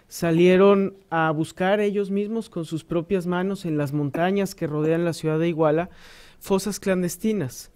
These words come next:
Y hasta el día de hoy han encontrado alrededor de ciento veinte personas que habían sido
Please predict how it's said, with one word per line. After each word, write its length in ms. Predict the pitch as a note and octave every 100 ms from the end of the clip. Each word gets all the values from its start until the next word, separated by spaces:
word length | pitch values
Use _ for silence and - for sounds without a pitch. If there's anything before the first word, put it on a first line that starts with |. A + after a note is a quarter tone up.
| _ _ _ _ _ _
Y 120 | F3
hasta 560 | E3+ E3 - E3+ E3+ E3
el 260 | - F3
día 160 | F3 G3
de 80 | G#3+
hoy 180 | G#3+ G#3
han 140 | G3+
encontrado 560 | G#3 F#3 F3+ F3 F#3 F#3+
alrededor 340 | F3 E3 F3
de 120 | F#3
ciento 400 | - G3+ G#3 G#3
veinte 280 | F#3+ F#3 F3+
personas 600 | - E3 - F3 D#3+ -
que 100 | -
habían 300 | C#3 C#3+ D#3
sido 420 | - D#3 D#3+ D#3+